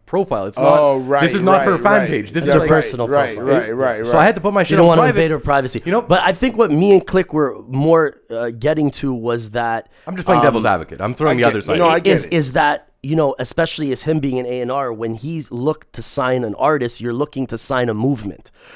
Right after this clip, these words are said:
Speaker 3: You're looking to sign, uh, uh, a
Speaker 1: A brand.
Speaker 3: support system underneath that artist. And if you can't create that or the artist doesn't come with that, you're fucked with launching them.
Speaker 2: And I guess the other thing is this, the type of person I am.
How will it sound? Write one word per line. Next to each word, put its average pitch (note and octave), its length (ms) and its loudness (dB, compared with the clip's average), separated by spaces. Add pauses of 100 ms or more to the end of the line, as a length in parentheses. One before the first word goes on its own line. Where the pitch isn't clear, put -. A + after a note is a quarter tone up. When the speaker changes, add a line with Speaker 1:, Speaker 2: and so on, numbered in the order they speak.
(100)
Speaker 3:
You're C3 180 4
looking E3 460 2
to C3+ 160 -8
sign, C#3+ 640 0 (500)
uh, C3+ 40 0
uh, A#2+ 360 2
a A#2 340 0
Speaker 1:
A A#2+ 120 -4 (100)
brand. C3 220 2
Speaker 3:
support G3+ 260 6
system D#3+ 640 2 (100)
underneath E3+ 720 2
that B2 240 -8
artist. A#2 420 -4
And C3 120 2
if - 120 -2
you D3+ 80 -6
can't F3+ 340 0
create C#3+ 460 -4
that F#3 260 0
or C#3 120 0
the B2 100 -2
artist B2+ 380 -2
doesn't A#2+ 280 -2
come C3 260 0
with E3 160 -2
that, F3+ 240 -4 (220)
you're G#2+ 180 -2
fucked - 520 -8
with G#2 180 -10
launching G#2+ 460 0
them. - 140 -18
Speaker 2:
And B2+ 140 -4
I B2+ 40 -2
guess C3+ 240 -4
the A#2 120 -10
other C3 160 -6
thing A2+ 240 -8
is G2+ 180 -12
this, G2+ 220 -10
the G#2+ 100 -14
type - 300 -10
of E2+ 80 -20
person G2+ 360 -6
I F2+ 180 -16
am. E2 180 -20